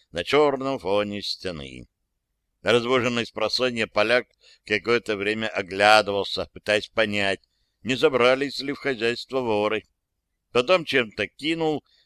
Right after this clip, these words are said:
мешающую спать собаку. Собака взвизгнула и замолкла. Желтый прямоугольник погас. Сотник указал рукой направление, вперед! Огородами решили не идти, и в самом деле собаки.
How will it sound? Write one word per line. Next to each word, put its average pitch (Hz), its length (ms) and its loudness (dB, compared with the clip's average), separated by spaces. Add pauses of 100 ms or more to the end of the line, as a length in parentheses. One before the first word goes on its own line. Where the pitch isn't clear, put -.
мешающую 135 800 0
спать 131 360 -4
собаку. 123 540 -4 (440)
Собака 135 480 0
взвизгнула 147 760 -6
и 139 140 -10
замолкла. 92 580 -4 (800)
Желтый 151 500 0
прямоугольник 147 920 -2
погас. - 600 -6 (720)
Сотник 151 420 0
указал 143 480 0
рукой 135 260 -2
направление, 107 800 -2
вперед! 110 480 0 (1000)
Огородами 151 500 4
решили 147 400 -2
не 143 260 -4
идти, 92 500 -10
и - 20 -10
в - 80 -10
самом 135 340 0
деле 90 360 -2
собаки. 120 600 0